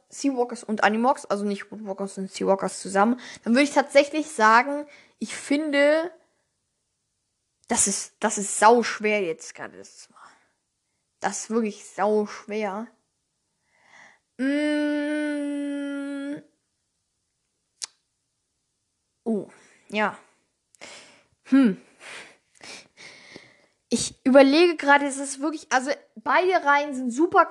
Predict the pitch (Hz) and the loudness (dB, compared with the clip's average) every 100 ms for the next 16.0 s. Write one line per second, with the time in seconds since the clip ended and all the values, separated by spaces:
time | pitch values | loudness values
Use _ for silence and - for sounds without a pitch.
0 | - 320 320 302 233 - 254 302 302 277 | -2 -2 0 0 -2 -6 -2 -2 -2 -4
1 | 302 294 285 262 269 262 262 294 277 277 | -4 -4 -4 -4 -6 -4 -4 0 0 2
2 | 269 269 277 - - - 254 254 269 262 | 2 2 0 -6 -12 -6 -2 -2 2 2
3 | 240 226 233 240 226 226 294 302 - 247 | 2 0 -2 -2 -4 -2 -2 -4 -6 -4
4 | 247 277 285 - 247 254 247 - _ _ | -2 -4 -8 -16 -8 -8 -8 -14 _ _
5 | _ _ 262 - 254 - 330 302 233 233 | _ _ -4 -2 -4 -2 -2 0 4 4
6 | 247 262 247 247 285 294 - 233 233 240 | 6 2 2 2 0 -10 -2 0 0 -4
7 | 233 - 226 226 247 233 220 208 214 269 | -6 -4 0 2 2 0 0 -2 2 4
8 | 262 220 - 202 196 208 226 - _ _ | 6 4 2 -6 -4 -6 -8 -12 _ _
9 | _ _ _ - 240 254 - 240 254 233 | _ _ _ -2 0 0 0 0 0 -4
10 | - - - - _ 208 214 254 285 269 | -4 -10 -20 -20 _ -6 4 6 6 4
11 | 254 220 - 226 294 302 285 - 240 254 | 4 4 0 -4 -2 -2 -4 -2 -2 -2
12 | - - _ _ _ _ _ _ _ _ | -6 -10 _ _ _ _ _ _ _ _
13 | 247 - - - - - 247 254 247 247 | 2 2 -2 -6 -10 -2 0 2 0 0
14 | 226 - 262 254 240 285 330 330 320 277 | -2 2 4 4 4 6 6 4 2 2
15 | 254 269 285 294 254 285 285 277 247 | 4 4 4 0 -2 -2 -2 -2 -2